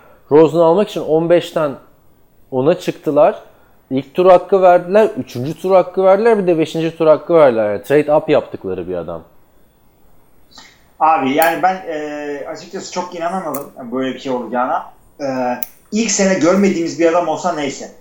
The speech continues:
Speaker 2: Mesela Patrick Mahomes'u ilk sene görmedik.
Speaker 1: Aha.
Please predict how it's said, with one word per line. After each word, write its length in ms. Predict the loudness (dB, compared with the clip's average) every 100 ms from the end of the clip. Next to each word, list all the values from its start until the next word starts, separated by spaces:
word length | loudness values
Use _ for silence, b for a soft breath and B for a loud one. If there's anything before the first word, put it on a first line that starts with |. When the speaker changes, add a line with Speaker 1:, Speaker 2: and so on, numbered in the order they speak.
| -12
Speaker 2:
Mesela 460 | -8 -2 0 -2 -6 -2
Patrick 320 | -2 -4 -8
Mahomes'u 320 | -6 -6 -8
ilk 140 | -14 -10
sene 220 | -8 -6
görmedik. 320 | -2 2 4
Speaker 1:
Aha. 200 | 2 0